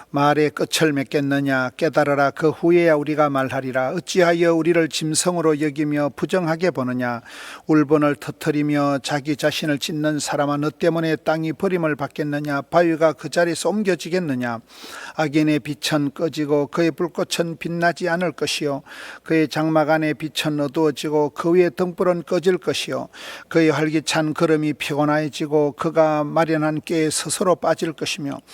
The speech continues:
이는 그의 발이 그물에 빠지고 올가미에 걸려들며 그의 발 뒤꿈치는 덫에 치이고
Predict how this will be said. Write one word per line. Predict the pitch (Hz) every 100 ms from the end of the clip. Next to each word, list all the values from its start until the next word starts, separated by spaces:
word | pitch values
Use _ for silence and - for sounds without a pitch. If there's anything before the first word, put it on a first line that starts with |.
| - - - - -
이는 | 160 151 147
그의 | - 160 151 147
발이 | 135 143 147 147
그물에 | 131 151 143 147 143
빠지고 | - 147 151 143 147
올가미에 | 147 160 165 160
걸려들며 | 151 156 151 156 151 151 151 147 147
그의 | - 165 156
발 | - 156 139
뒤꿈치는 | 165 147 165 160 165 156 151
덫에 | 175 - 160
치이고 | 143 - 143 139 139